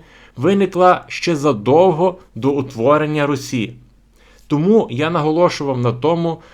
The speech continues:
що Русь — це лиш назва, назва держави, в якій жив один народ. Так от, в минулому відео ми вели розмову про те,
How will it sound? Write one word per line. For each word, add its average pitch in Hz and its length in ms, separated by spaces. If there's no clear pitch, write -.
що 156 480
Русь — 170 440
це 180 180
лиш 180 320
назва, 156 640
назва 135 420
держави, 151 640
в 120 40
якій 123 540
жив 117 500
один 107 380
народ. 131 360
Так 170 220
от, 117 160
в 127 40
минулому 180 380
відео 170 460
ми 180 340
вели 135 320
розмову 165 460
про 156 160
те, 110 380